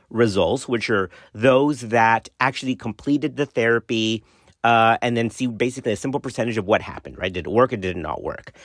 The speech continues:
But when you do an intent to treat, which is once they're randomized, they stay randomized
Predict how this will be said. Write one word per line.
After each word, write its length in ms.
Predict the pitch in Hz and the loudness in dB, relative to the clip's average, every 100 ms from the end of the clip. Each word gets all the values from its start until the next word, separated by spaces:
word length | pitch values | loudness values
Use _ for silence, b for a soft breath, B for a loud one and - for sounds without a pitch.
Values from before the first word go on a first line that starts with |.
| B B - | B B 2
But 120 | 160 | 6
when 120 | 156 | 6
you 80 | 151 | 4
do 140 | 196 | 2
an 80 | 226 | 2
intent 360 | 151 - 156 - | 0 0 -4 -4
to 100 | 98 | -8
treat, 520 | - - 190 233 - | -6 0 0 0 -4
which 240 | 123 117 - | -4 -2 0
is 160 | 110 | 0
once 380 | 107 113 143 165 | 0 2 2 2
they're 200 | 156 151 | 2 2
randomized, 680 | 120 143 170 123 92 95 98 | 2 2 2 2 2 0 0
they 160 | 127 127 | 0 0
stay 360 | - 131 143 | 0 0 2
randomized 800 | 139 90 143 143 131 92 90 87 | 0 2 2 2 0 0 0 -4